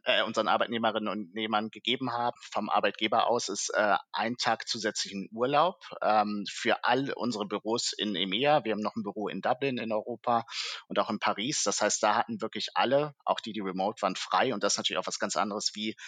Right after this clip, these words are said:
ich nehme mir jetzt selbst mal einen Tag frei und komme da am nächsten Tag wieder und mein E-Mail-Postfach ist doppelt so voll. Nee, da war wirklich, wir waren off für einen Tag. Es gab natürlich keine Meetings, es wurden keine E-Mails verschickt. Und das ist dann natürlich,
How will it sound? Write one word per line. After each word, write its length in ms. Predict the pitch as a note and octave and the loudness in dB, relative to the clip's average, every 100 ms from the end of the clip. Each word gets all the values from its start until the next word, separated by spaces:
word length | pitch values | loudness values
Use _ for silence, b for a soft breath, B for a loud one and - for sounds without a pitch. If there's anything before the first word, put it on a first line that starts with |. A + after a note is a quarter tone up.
| B B | B B
ich 100 | - | -4
nehme 160 | A#2 | 2
mir 40 | G#2+ | 4
jetzt 120 | G#2 | 4
selbst 320 | G2+ A#2+ - | 2 2 2
mal 100 | A#2 | 0
einen 200 | G#2+ G#2 | 2 0
Tag 340 | - A#2 A#2+ - | 0 2 2 0
frei 440 | - G2 G2+ B2+ | 0 4 4 4
und 160 | G2 G2+ | 0 -2
komme 140 | A#2 | 2
da 60 | G#2+ | 2
am 60 | |
nächsten 260 | G2+ A2 - | 2 -2 -2
Tag 180 | - - | -4 -6
wieder 340 | A2+ A#2+ A2+ G2 | -4 2 4 4
und 200 | G2+ - | 2 -4
mein 220 | G#2 G2 | -4 -2
E-Mail-Postfach 640 | G#2 G#2+ - A#2+ - G2+ | -4 -4 -2 -2 0 -2
ist 160 | - - | -4 -4
doppelt 240 | G2+ C3+ | -4 -4
so 80 | C3 | -6
voll. 340 | - C3+ B2+ C#3 B B B | 0 2 2 0 B B B
Nee, 100 | - | 0
da 180 | G#2 G2+ | 4 4
war 140 | A2 G2+ | 4 0
wirklich, 380 | A2 A#2 - - | -2 0 -2 0
wir 180 | A#2 | 0
waren 220 | G#2+ G#2 - | 2 2 2
off 220 | A2+ D3 | 2 2
für 300 | - - F#2+ | 0 2 4
einen 260 | G2 G#2+ | 6 2
Tag. 340 | - A2 B2+ - | 0 2 2 0
Es 160 | - | -4
gab 240 | - G2 - | 2 2 2
natürlich 440 | F2+ F2 D3 C#3+ - | -8 -4 -2 -2 0
keine 220 | A#2+ G#2 | 0 0
Meetings, 520 | G#2 A#2+ A#2+ G#2+ - | -2 -4 -6 -4 -4
es 160 | E2+ - | -4 -2
wurden 200 | G#2+ G#2 | -4 -2
keine 240 | A2+ B2+ | -2 -2
E-Mails 320 | - G#2+ G2 | -2 -4 -4
verschickt. 480 | - G2+ - A#2 - | -2 2 2 2 -6
Und 100 | F2 | -4
das 140 | F#2 - | -2 -2
ist 140 | - | -2
dann 100 | G#2 | 0
natürlich, 420 | G2 - G2 - | 0 -2 -2 -4